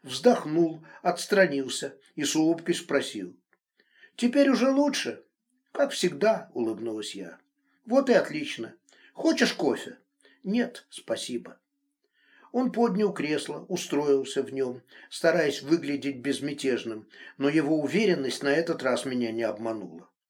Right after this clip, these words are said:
«Как тебе удалось узнать всё это?» спросил он. «Не мне, Денису». «Что?» Я предполагала, что новость не придётся ему по вкусу,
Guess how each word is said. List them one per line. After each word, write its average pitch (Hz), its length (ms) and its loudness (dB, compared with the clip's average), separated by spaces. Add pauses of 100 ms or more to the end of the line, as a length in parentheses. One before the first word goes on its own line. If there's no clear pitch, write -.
(760)
«Как 262 240 4
тебе 247 240 2
удалось 220 540 2
узнать 202 420 2
всё - 340 2
это?» 95 460 -4
спросил 117 600 -6
он. 85 200 -14 (720)
«Не 175 220 2
мне, 208 480 0 (380)
Денису». 175 840 -2 (640)
«Что?» - 840 4 (720)
Я - 240 0
предполагала, 147 800 0
что - 200 0
новость 160 440 0
не 151 80 -2
придётся 131 520 0
ему 120 200 0
по 123 140 -2
вкусу, - 540 -8